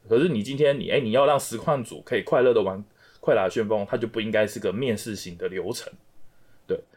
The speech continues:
所以它在第二季就很大幅度的改善了这部分，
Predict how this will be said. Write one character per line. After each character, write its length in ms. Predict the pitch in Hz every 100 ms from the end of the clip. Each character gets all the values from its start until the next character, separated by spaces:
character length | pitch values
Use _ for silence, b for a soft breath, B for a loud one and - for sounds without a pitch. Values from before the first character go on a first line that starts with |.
| b
所 160 | - 123
以 220 | 120 104
它 160 | - 139
在 460 | 147 127 120 113 131
第 140 | 180
二 80 | 160
季 240 | 147 117
就 340 | 101 131 113 101
很 240 | - 101
大 340 | 98 143 104 - _ _ -
幅 380 | - - 117
度 160 | 110 139
的 80 | 113
改 220 | 107 87
善 180 | - 110
了 80 | 92
这 100 | 95
部 200 | 95 87
分， 160 | 92